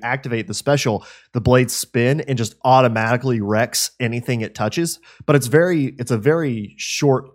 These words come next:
time frame, like, maybe five, six seconds that you actually get the blade spinning. But I was in, when I was playing, I got a couple times where I was able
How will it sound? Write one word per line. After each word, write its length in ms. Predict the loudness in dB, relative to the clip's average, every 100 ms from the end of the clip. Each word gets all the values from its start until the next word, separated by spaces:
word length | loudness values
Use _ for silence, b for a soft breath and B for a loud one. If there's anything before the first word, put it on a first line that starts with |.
| _ _ _ _
time 260 | -6 -4 -4
frame, 220 | -8 -10
like, 200 | -12 -12
maybe 520 | -8 -6 -4 -4 -4
five, 320 | -4 -4 -4
six 260 | -6 -8 -6
seconds 380 | -6 -4 -6 -4
that 120 | -6
you 140 | -4
actually 220 | -4 -4 -8
get 160 | -8
the 80 | -8
blade 260 | -4 -4 -4
spinning. 460 | -6 -4 -4 -6 B B B
But 160 | -6 -2
I 180 | 0 2
was 160 | 0 -4
in, 140 | -6 -4
when 120 | -2
I 60 |
was 120 | -4 -2
playing, 260 | -4 -4
I 140 | -4 -2
got 140 | -2
a 40 | -2
couple 220 | -4 -4
times 420 | -4 -2 -4 -2
where 160 | -2 0
I 140 | 0
was 280 | 2 2 0
able 460 | -4 -2 0 -2